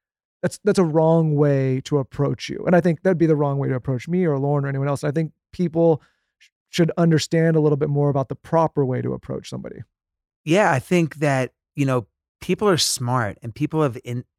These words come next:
Speaker 2: their intuition usually, you know, you s-, you, you can, you could tell if someone has a different motive or a different plan. And when you authentically reach,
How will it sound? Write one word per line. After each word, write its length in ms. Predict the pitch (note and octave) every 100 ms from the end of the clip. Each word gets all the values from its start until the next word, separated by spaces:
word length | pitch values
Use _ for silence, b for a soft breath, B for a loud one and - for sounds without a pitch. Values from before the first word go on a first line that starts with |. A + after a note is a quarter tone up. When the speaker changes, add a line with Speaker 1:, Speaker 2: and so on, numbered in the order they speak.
| _
Speaker 2:
their 180 | A#2+ B2+
intuition 760 | C3+ C3+ - B2+ B2+ - A#2+ A#2
usually, 520 | A#2+ A2 A#2 A2+ A2+ _
you 80 | C#3+
know, 100 | C3+
you 120 | A#2
s-, 180 | G#2 -
you, 180 | B2+ C3+
you 100 | C#3+
can, 260 | A#2+ C3 C#3 -
you 80 |
could 160 | - B2
tell 240 | D#3 D#3
if 80 | C#3
someone 240 | - C3+ B2
has 400 | B2+ B2 A#2 - _ _ _ _ _
a 40 | G#2+
different 340 | C3+ C3+ C3
motive 580 | B2+ B2+ B2 A#2+ A#2+ A2+
or 140 | B2
a 80 | A#2+
different 340 | A#2 - A#2 -
plan. 500 | B2+ A2 G#2+ A2+ - _ _ _ _ _ _
And 460 | C#3 C#3 C3+ C3 C3 - _ _
when 160 | C#3+ D#3+
you 160 | A#3
authentically 1040 | A3 - - D3 D3 D3+ - C#3 B2+ B2 - _ _ -
reach, 560 | B2+ A#2+ A#2+ - -